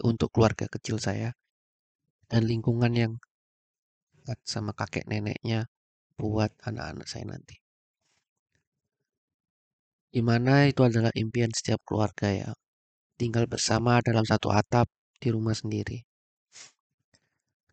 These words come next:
Terakhir dan pertanyaan untuk semua pejuang L D M di luar sana.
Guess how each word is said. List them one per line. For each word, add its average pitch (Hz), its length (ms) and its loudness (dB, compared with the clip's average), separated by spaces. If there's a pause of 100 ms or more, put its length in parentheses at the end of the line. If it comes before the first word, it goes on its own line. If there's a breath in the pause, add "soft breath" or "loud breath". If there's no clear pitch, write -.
Terakhir 127 480 6
dan 117 80 4
pertanyaan 120 680 2 (680)
untuk 120 320 0
semua 120 400 2
pejuang 117 340 0
L 110 140 2
D 113 80 -2
M 113 100 -2
di 113 80 -6
luar 110 220 2
sana. 104 340 -2